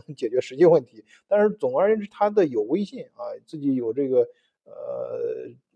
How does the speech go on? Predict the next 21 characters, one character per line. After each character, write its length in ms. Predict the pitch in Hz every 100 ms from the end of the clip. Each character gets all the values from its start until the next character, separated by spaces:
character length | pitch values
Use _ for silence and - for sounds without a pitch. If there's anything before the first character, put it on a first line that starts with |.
| 123 127
自 120 | 139
己 160 | 135 131
有 140 | 120
这 120 | 135
个 180 | 127 117
资 220 | - 180
历 140 | 202 175
摆 200 | - 98
在 100 | -
那 100 | 147
儿， 120 | 113
能 200 | 113 147
镇 140 | 220 175
得 80 |
住 160 | 160 170
局 320 | 107 - 120
面 280 | 175 185 -
啊， 160 | - 107
尤 120 | 113
其 160 | 123 147
是 220 | 147 127